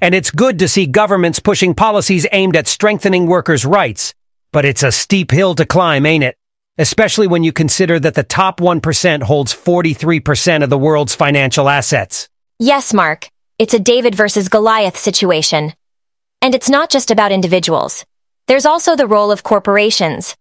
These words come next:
Speaker 2: Seven out of ten of the world's largest public companies have either a billionaire C E O or a billionaire as its principal shareholder. These corporations are making massive profits,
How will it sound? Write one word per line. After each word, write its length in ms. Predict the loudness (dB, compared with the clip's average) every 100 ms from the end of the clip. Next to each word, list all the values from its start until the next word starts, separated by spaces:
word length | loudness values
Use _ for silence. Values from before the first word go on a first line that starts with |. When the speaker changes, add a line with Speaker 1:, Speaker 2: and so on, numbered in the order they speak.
| _ _ _ _
Speaker 2:
Seven 360 | -2 0 2 2
out 140 | 2
of 100 | 0
ten 320 | 0 0 2 2
of 100 | 0
the 100 | 2
world's 360 | 2 0 0
largest 460 | 0 0 0 -2 -2
public 300 | 0 0 0
companies 540 | 0 0 0 0 0
have 180 | -2 -2
either 320 | 0 2 2
a 60 | 2
billionaire 520 | 2 2 2 2 0
C 240 | -2 -4 -2
E 180 | 0 2
O 240 | 2 2
or 180 | 2 2
a 60 | 2
billionaire 600 | 2 2 2 2 2 0 -2
as 180 | -2
its 140 | -2 -2
principal 400 | -2 0 0 0
shareholder. 680 | 2 0 2 0 0 -2 -6 _ _ _
These 220 | -2 0
corporations 640 | 0 0 2 0 0 0 0
are 60 | 2
making 320 | 0 0 0
massive 380 | 0 0 -4 0
profits, 580 | -2 0 -2 -2 -4